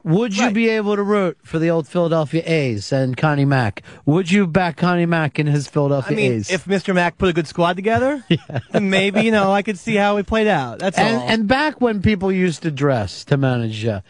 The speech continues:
Speaker 1: all right, let's talk to, uh, the Z-Man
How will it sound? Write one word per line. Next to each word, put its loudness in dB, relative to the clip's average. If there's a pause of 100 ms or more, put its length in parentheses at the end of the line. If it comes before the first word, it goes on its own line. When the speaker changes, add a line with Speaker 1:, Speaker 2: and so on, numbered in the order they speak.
(320)
Speaker 1:
all 2
right, 0
let's 0
talk 0
to, 0
uh, 0
the -2
Z-Man 0